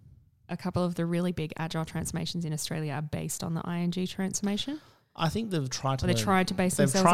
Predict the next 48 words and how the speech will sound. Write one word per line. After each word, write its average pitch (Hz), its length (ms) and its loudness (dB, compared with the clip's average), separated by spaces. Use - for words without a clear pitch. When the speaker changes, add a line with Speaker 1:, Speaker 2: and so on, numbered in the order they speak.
Speaker 1:
on 139 40 0
Speaker 2:
tried, - 120 8
<laughs> - 80 12
Speaker 1:
it. - 60 6
<laughs> - 0 -
Speaker 2:
they've 139 160 8
tried 208 300 6
to 165 60 -2
learn 123 260 2
lessons 117 340 -2
from 110 180 -4
it, - 120 -8
taking - 340 -4
shortcuts - 440 -8
from 120 160 -6
it. 120 80 -8
I 117 80 -4
think, 143 260 -2
I 151 100 0
think 170 140 2
it's 117 100 -2
fair 110 180 0
to 101 80 -4
say 107 280 0
that 110 160 -4
if 117 140 -4
you 120 60 -2
talk 135 240 2
to 98 80 -4
people 107 240 -2
that 104 60 -12
have 107 80 -10
been 104 140 -6
part 101 260 -6
of 113 80 -12
the, 95 260 -8
their 110 320 -2
journey, 110 480 -8
they 127 100 2
did 131 160 4
a 123 60 4
radical 113 420 -2
technology 104 520 -4
simplification - 800 -6
piece 104 240 -8
first, - 580 -6
which - 200 -2
then 110 440 -4